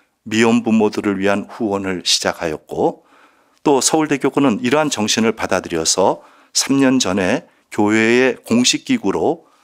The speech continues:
미혼 부모 기금위원회를 출범하였습니다. 미혼모들의 고통은 실로 큽니다. 정부의 도움이 어느 정도 있기는 합니다만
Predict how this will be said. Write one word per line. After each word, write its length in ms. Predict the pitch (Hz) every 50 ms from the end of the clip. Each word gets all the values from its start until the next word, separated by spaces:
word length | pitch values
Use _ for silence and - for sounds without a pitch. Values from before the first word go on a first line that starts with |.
| _ _ _ _ _ _
미혼 420 | - 107 113 120 123 120 127 120 113
부모 480 | - 98 98 101 110 120 117 117 _ _ _ _ _ -
기금위원회를 1200 | - - 101 - 117 113 113 110 - 104 98 95 95 90 87 85 80 85 - - 127 139 147 - _ _ _ _ _ _ _ _
출범하였습니다. 1200 | - - - 131 120 - 120 110 113 113 - - 120 110 101 - - 95 92 85 - - - - _ _ _ _ _ _ _ _ _ _ _ _ _ _ _ - _ _ _ _ _ _ _ _ _ _ _ _ _ _ _ _ _ _ _ _ _ _ _ _ -
미혼모들의 1120 | 113 107 117 127 147 151 160 165 156 147 135 120 120 110 98 101 101 92 92 82 80 80 - - - _ _
고통은 680 | _ - 98 87 - - 101 98 104 107 110 90 78 85 _ _ _ _
실로 640 | - - - - - 117 113 131 110 78 - _ _ _ _ _ _ _ _ _ _ -
큽니다. 580 | - - - 156 160 151 - - - - - _ _ _ _ _ _ _ _ _ _ _ _ _ _ _ _ _ _ _ -
정부의 440 | - - 110 117 110 120 120 117 113
도움이 380 | 110 107 107 107 107 110 110 110
어느 160 | - 110 113 113
정도 300 | - 113 113 113 120 117
있기는 400 | 120 117 - - 127 123 123 123
합니다만 680 | - 117 120 120 110 101 90 82 80 90 113 147